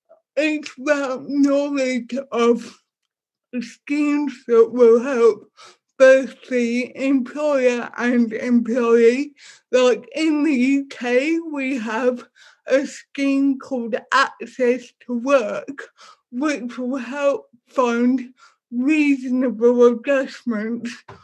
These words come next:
for disabled people to access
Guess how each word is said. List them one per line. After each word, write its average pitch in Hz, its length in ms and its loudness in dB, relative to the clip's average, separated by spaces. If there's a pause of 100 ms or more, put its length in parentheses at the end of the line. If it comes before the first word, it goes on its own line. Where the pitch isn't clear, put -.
(380)
for 254 640 4
disabled 233 840 -2
people 208 640 -6
to 233 240 -10
access 233 760 -6